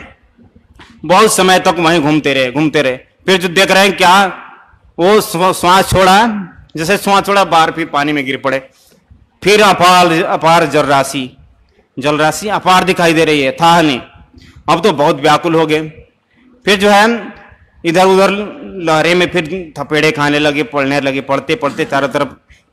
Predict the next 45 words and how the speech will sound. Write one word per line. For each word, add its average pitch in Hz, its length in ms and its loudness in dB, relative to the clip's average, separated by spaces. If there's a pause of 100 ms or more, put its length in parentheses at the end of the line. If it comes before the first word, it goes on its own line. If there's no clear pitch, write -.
(840)
बहुत 196 240 2
ही 190 80 4
थक 160 240 -2
गए। 127 240 -4 (360)
फिर 202 140 0
देख 208 200 0
रहे 214 80 2
हैं 220 100 2
कि 208 60 0
फिर 196 200 0
वही 175 260 2
चीज 156 200 -4
दिखाई 135 340 -4
दे 127 100 -4
रहा, 135 340 -8
वो 156 60 -6
दृश्य 185 520 -2 (100)
लुप्त 165 240 -2
हो 135 100 2
गया, 180 280 -4 (160)
फिर 196 100 2
वही 170 260 2
दृश्य 175 300 -2
दिखाई 147 320 0
दे 143 100 0
रहा। 139 100 -2 (400)
पीप-, 170 340 -4
जो 151 160 -2
बरगद 160 340 0
का 165 100 2
वृक्ष 151 360 -2
है 208 300 -4 (180)
उस 175 180 -4
पे 180 120 2
एक 151 100 -4
बच्चा 160 220 0
लेटा 135 260 0
हुआ 131 220 0
है। 160 180 -10 (580)
फिर 185 160 2
इस 214 200 0
कारण 190 280 2
उधर 175 360 0
फिर 175 240 0
गए, 156 240 2